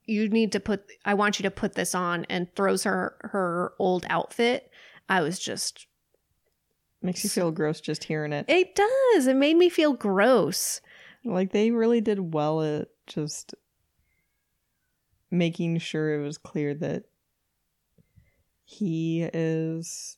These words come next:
Speaker 2: abusive and that this relationship is not romanticized.
Speaker 1: Mm-hmm. And, uh, un-, unfortunately, and he, like, basically, "Hey, if you don't put this outfit on, I'm going to kill your crew." He has them shoved into, uh, little panels in the wall behind his paintings.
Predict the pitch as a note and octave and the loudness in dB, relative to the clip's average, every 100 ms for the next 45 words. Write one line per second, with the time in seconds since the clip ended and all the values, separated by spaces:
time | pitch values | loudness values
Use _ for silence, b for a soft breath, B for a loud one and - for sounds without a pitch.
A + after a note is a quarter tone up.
0 | - F3 E3 E3+ - D3+ D3+ D3+ D3+ D3 | -4 0 2 2 0 0 0 -2 -2 -2
1 | D#3 D#3 D3 D#3+ D3+ D#3 C#3+ C#3+ C#3 C#3+ | 0 0 -2 -4 -6 -6 -6 -6 -6 -4
2 | C#3 C#3 - - - F3 E3+ - - - | -4 -6 -8 -8 -6 -6 -8 -10 -18 -4
3 | G3+ G3 G3 F#3+ - - _ _ _ _ | -2 0 0 -2 -4 -18 _ _ _ _
4 | _ _ - - A3+ G#3+ G#3+ G3 - G#3+ | _ _ -12 0 4 4 2 -2 -6 -2
5 | G#3 F#3+ G3+ - G3+ - A3+ A3 A3 G3 | 2 2 0 -2 -4 -2 -2 2 2 0
6 | - - A3+ A#3+ A3 G3+ F#3+ - - G#3 | 0 -2 2 2 4 2 0 -2 0 2
7 | G#3 G3 F#3 F3 - _ B B B C#4 | 0 -4 -4 -4 -8 _ B B B 2
8 | G3+ - G#3 - G#3+ G3+ G3+ G3 A3+ A#3 | 2 2 -2 0 2 4 4 2 2 2
9 | A#3+ A3+ A3 G#3+ G3+ G#3 G3 F#3 F3+ - | 0 0 2 2 2 0 2 2 -2 -2
10 | G3 G#3 G3+ G3+ G3+ G3+ G#3+ G3+ G3 - | -2 0 0 0 -2 -2 0 2 0 0
11 | G3 F#3 F#3 G3 G3+ G3 F#3 F#3 F#3+ - | 0 0 0 -2 0 -2 0 -2 -2 -2
12 | - F#3+ F3 F#3 F#3 G3+ F#3+ F#3 B B | 2 0 0 -2 0 0 2 0 B B
13 | B F#3 F#3 F3+ F#3+ F3+ - G#3 F#3+ F#3 | B 2 4 2 -2 -4 -6 -4 -2 -2
14 | F#3+ G3 F#3 F3 D#3+ D#3+ E3 F3 F#3 F3+ | -2 -2 -2 -2 -2 0 0 0 -2 -4
15 | F#3 F3 - G3 G3+ G#3+ F#3 G3 G3 | -4 -6 -4 -2 -2 -2 -2 -2 -4